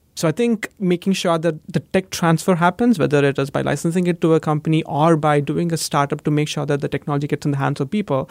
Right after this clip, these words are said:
is very important. Uh, and I think Commotion, which is basi-, as you know, Commotion is a tech transfer wing of U W, really enables us to do that.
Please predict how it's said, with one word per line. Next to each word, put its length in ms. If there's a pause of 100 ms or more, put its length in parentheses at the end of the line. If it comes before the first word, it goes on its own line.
(220)
is 140
very 200
important. 540 (300)
Uh, 320
and 100
I 60
think 240
Commotion, 560
which 160
is 160
basi-, 260
as 160
you 60
know, 180
Commotion 460
is 200
a 320
tech 140
transfer 400
wing 240
of 140
U 80
W, 280 (320)
really 380
enables 480
us 220
to 300
do 320
that. 320